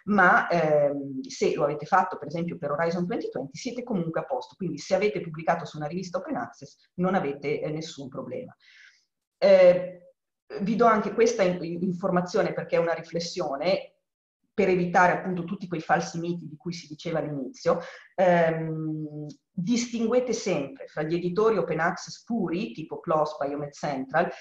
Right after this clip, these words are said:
perché loro non hanno altra forma di sostegno che le eventuali A P C, Article Processing Charges, che chiedono nel ventisei per cento dei casi.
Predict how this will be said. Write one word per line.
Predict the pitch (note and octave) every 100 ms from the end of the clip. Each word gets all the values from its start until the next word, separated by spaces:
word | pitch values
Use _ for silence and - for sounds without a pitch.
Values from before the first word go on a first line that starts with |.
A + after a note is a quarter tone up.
| -
perché | G#3 A#3
loro | A#3+ B3
non | G#3+ G#3
hanno | G#3+ G#3+
altra | F#3 F3+ F3
forma | F#3+ F#3 F3
di | E3+
sostegno | - - - F3+ D3+ A#2 - _ _ _ _
che | - G#3+ A3+
le | F3+ F#3
eventuali | F#3 F#3 F3+ G3 E3 D#3+ F3
A | E3+
P | E3 D#3+ E3
C, | - F3 D3+ -
Article | D3+ D3+ E3+ D#3+
Processing | D#3 D3+ E3+ - D3+
Charges, | - B2+ - A3+ -
che | C#4+
chiedono | - D#3 D#3
nel | D#3+ D#3+
ventisei | E3 E3 - F3+
per | - F#3
cento | - C3 -
dei | -
casi. | - - -